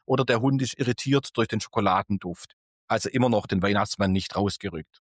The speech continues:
Und das ging dann tatsächlich vor die Strafvollstreckungskammer. Und die hat gesagt, "Ja, ja,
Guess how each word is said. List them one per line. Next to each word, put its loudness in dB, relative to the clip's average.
Und -4
das 0
ging 2
dann 4
tatsächlich 0
vor 2
die 2
Strafvollstreckungskammer. -2
Und -4
die 2
hat -2
gesagt, 0
"Ja, 2
ja, 2